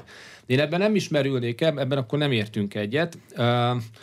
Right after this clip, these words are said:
az, amit én nem látok, vagy az, amit én, az, ami nekem nagyon sajátos, és itt a, visszautalnánk a műsorba a gondolattermelés fontosságára a politikában, ahogy a Magyar Péter reagált erre a hírre. Tehát az, amikor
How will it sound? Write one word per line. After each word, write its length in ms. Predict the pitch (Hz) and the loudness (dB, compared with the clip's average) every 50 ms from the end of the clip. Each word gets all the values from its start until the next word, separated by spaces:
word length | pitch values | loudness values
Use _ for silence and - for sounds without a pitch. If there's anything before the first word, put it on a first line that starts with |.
| - - - - _ _ _ _ _ _ _ _ _ _ _ _ _ _ _ _ _ _ _ _ - - | -20 -20 -20 -20 _ _ _ _ _ _ _ _ _ _ _ _ _ _ _ _ _ _ _ _ -2 0
az, 120 | 165 180 | 2 2
amit 240 | 208 190 165 - - | 4 2 2 2 0
én 120 | 135 120 | 0 0
nem 160 | 123 120 120 | 0 0 0
látok, 540 | 120 113 113 123 123 - 165 180 175 - - | 0 0 0 0 0 2 0 0 0 -2 -8
vagy 120 | - 123 117 | -6 -4 -4
az, 100 | 120 117 | -2 -2
amit 220 | 143 127 117 - | -2 -4 -2 -2
én, 160 | 120 110 113 113 | -2 -2 -2 -2
az, 140 | 127 127 | -2 -2
ami 160 | 139 131 123 120 | 0 0 0 0
nekem 300 | 117 113 110 110 113 120 | -2 -2 -2 -2 -2 0
nagyon 200 | 131 127 113 104 | 0 0 0 -2
sajátos, 580 | - - 113 107 104 101 101 - - 110 - | -2 -4 -4 -2 -4 -4 -6 -8 -8 -8 -6
és 180 | - 107 - - | -6 -6 -6 -6
itt 140 | 113 110 - | -8 -6 -4
a, 140 | 113 117 113 | -4 -4 -4
visszautalnánk 600 | - 123 117 - 120 110 120 110 110 107 104 - | -4 -4 -2 -2 -2 -2 -2 -4 -4 -4 -4 -4
a 60 | 113 | -4
műsorba 460 | 107 113 117 113 110 - 110 98 107 104 | -2 0 0 -2 -2 -4 -6 -4 -4 -4
a 60 | 101 | -4
gondolattermelés 1120 | 95 120 117 110 104 101 101 92 87 - - 98 90 87 95 92 90 95 98 101 - - | -2 -2 0 0 0 0 -2 -4 -6 -6 -6 -6 -6 -4 -6 -6 -6 -6 -6 -8 -8 -10
fontosságára 720 | - - 110 98 92 104 98 - - - 95 95 98 101 104 | -6 -4 -4 -4 -2 -4 -6 -6 -6 -6 -6 -6 -4 -6 -6
a 40 | 101 | -8
politikában, 680 | 98 - 110 104 101 - 113 110 - 117 117 120 120 120 | -6 -6 -6 -6 -6 -6 -10 -8 -6 -8 -6 -6 -6 -6
ahogy 180 | 120 120 120 | -6 -6 -4
a 80 | 127 123 | -4 -2
Magyar 320 | 131 147 151 139 104 98 | -2 0 0 0 0 -2
Péter 280 | - 120 110 107 113 110 | -2 -4 -4 -4 -4 -4
reagált 520 | 110 117 107 92 90 98 98 101 104 - | -2 -2 -2 -2 -2 -4 -4 -4 -6 -6
erre 160 | - 104 98 98 | -6 -4 -4 -4
a 60 | 98 | -4
hírre. 460 | 92 - 98 87 90 - 60 - 131 _ - - - - - | -6 -6 -6 -6 -6 -6 -8 -12 -12 _ -20 -20 -20 -20 -20
Tehát 260 | - _ - - 113 | -20 _ -12 -4 0
az, 120 | 131 135 127 | 0 2 2
amikor 580 | 135 123 120 117 113 - - 113 107 104 101 | 2 0 0 -2 -4 -4 0 0 0 0 0